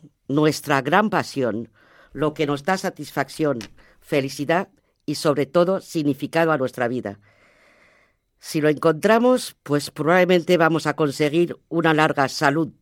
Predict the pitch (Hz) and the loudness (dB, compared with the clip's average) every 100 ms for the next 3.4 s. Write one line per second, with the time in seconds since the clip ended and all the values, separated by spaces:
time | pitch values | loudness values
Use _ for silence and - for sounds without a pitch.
0 | _ 113 135 - 165 170 202 - _ _ | _ -2 -2 4 2 2 -2 -8 _ _
1 | _ _ - - - 143 139 135 175 170 | _ _ -20 -20 -4 0 2 2 2 0
2 | 202 208 _ _ _ - 143 143 - 180 | -6 -6 _ _ _ -4 0 0 -2 -2
3 | 143 127 127 | -2 -4 -12